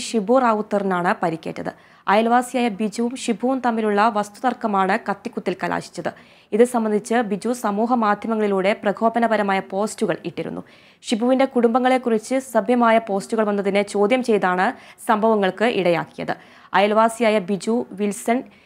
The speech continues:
ഷിബുവിനെ കുത്തുകയും ഷിബുവിന്റെ വീട്ടിലെ സ്ത്രീകളെ മർദ്ദിക്കുകയും ചെയ്തു. ഗുരുതരമായി പരിക്കേറ്റ ഷിബുവിനെ തിരുവനന്തപുരത്തെ സ്വകാര്യ ആശുപത്രിയിൽ പ്രവേശിപ്പിച്ചു. ആക്രമണത്തിൽ ബിജുവിനും മർദ്ദനമേറ്റിട്ടുണ്ട്. ഇയാൾ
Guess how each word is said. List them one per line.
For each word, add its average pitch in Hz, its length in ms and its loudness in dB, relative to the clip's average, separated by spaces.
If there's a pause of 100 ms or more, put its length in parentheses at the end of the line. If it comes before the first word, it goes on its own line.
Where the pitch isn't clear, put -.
(240)
ഷിബുവിനെ 247 400 4
കുത്തുകയും 208 580 2 (680)
ഷിബുവിന്റെ 269 500 4
വീട്ടിലെ 247 320 2
സ്ത്രീകളെ 240 520 4
മർദ്ദിക്കുകയും 190 680 0
ചെയ്തു. 170 200 -4 (140)
ഗുരുതരമായി 226 560 2
പരിക്കേറ്റ 220 340 -2 (100)
ഷിബുവിനെ 202 440 0
തിരുവനന്തപുരത്തെ 208 640 0
സ്വകാര്യ 220 440 2
ആശുപത്രിയിൽ 196 560 -2
പ്രവേശിപ്പിച്ചു. 160 560 -6 (400)
ആക്രമണത്തിൽ 214 460 -2 (100)
ബിജുവിനും 220 460 0
മർദ്ദനമേറ്റിട്ടുണ്ട്. 165 800 -2 (460)
ഇയാൾ 202 180 6